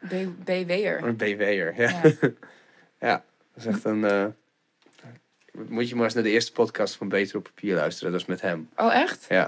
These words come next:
Speaker 1: Oh, ga ik doen.
Speaker 2: Ja,
Speaker 1: Ja.
Speaker 2: hij komt, eh, hij heeft een leuk verhaal. Hij komt uit, ehm, eh, dan zeg ik het waarschijnlijk verkeerd. Hij komt uit Brazilië.
Speaker 1: Hmm.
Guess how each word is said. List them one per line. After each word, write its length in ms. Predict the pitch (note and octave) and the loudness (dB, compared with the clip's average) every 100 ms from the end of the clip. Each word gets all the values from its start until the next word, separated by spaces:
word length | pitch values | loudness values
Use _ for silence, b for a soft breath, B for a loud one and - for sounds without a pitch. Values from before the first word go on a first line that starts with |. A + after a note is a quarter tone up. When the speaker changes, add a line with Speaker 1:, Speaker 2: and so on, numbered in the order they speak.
| G3 | 0
Speaker 1:
Oh, 60 | |
ga 160 | F3 F3+ | -4 -8
ik 120 | F3+ | -10
doen. 240 | F3+ F3 - _ | -12 -14 -14 _
Speaker 2:
Ja, 160 | - C#2+ | -6 -6
Speaker 1:
Ja. 80 | - | -4
Speaker 2:
hij 120 | F2+ | -6
komt, 280 | - G2 G2 | -4 -2 0
eh, 60 | F#2+ | 2
hij 200 | G2 G2+ | 4 4
heeft 180 | G#2 | 2
een 80 | A2+ | 0
leuk 160 | G#2+ G#2+ | 2 2
verhaal. 360 | G#2 F#2+ D#2 - | 4 4 4 -4
Hij 100 | - - | -18 -18
komt 160 | - G2 | -10 -6
uit, 200 | F#2+ - | -4 0
ehm, 260 | G2 G2 G2 _ b b b b b b _ | 0 0 -4 _ b b b b b b _
eh, 960 | - - F2 F2 F2 F2 F2 F2 F2 F#2 | -6 0 2 2 2 0 0 0 0 -2
dan 120 | E2+ | -6
zeg 140 | - E2+ | -4 -6
ik 60 | |
het 80 | - | -6
waarschijnlijk 280 | - - D#2 | -8 -6 -6
verkeerd. 440 | - - D#2 E2 - _ _ - | -6 -2 -2 -4 -12 _ _ -10
Hij 100 | - | -4
komt 140 | G#2+ | -2
uit 100 | F#2 | 0
Brazilië. 440 | G2 G2 E2+ A2 - _ | -2 -4 -4 -6 -12 _
Speaker 1:
Hmm. 260 | - G3+ | -8 -8